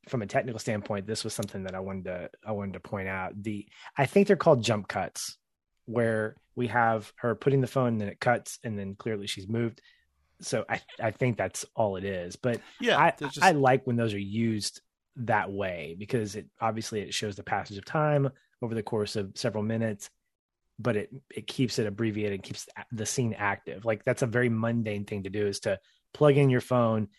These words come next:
Speaker 1: extend the power cord, which nobody listening who is <laughs> under the age of thirty knows what it, that means at all.
Speaker 2: <laughs> Exactly.
Speaker 1: And then having to bring the chair as close to it as possible so you can sit there and wait for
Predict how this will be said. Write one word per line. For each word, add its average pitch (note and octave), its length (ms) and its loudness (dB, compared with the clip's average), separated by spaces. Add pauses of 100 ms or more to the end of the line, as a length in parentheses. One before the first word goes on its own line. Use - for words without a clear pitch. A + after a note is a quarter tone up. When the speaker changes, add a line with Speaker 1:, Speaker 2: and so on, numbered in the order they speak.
(180)
Speaker 1:
extend B2+ 500 2
the G#2+ 220 2 (280)
power B2 320 4
cord, G2+ 400 -2
which G#2 200 -2 (420)
nobody B2 500 6
listening A2+ 580 0 (120)
who A#2 180 4
is A2 220 -2 (260)
<laughs> - 260 -12
under C3+ 220 4
the B2+ 120 2
age A#2+ 220 2
of G#2 80 -2
thirty A2+ 340 0
knows G2+ 220 -2
what G2 100 -8 (160)
it, - 180 -8
that A#2 200 0
means A2 180 -2
at G2+ 140 -6
all. G2+ 340 4 (100)
Speaker 2:
<laughs> - 100 -20
Exactly. - 360 -6
Speaker 1:
And C3 160 2
then C3+ 200 4 (160)
having D#3 260 6
to C#3+ 100 6
bring C3+ 640 6
the A#2+ 120 4
chair G2+ 640 2 (280)
as A#2+ 180 0
close C3 380 4
to B2 240 4
it G#2+ 80 2
as G2+ 100 -4
possible A#2 340 2
so A#2 100 -2
you A2 120 -2
can G2+ 140 -8
sit C3+ 300 2
there A2 160 0
and G2+ 140 -4
wait G#2 200 -2
for G2+ 380 -2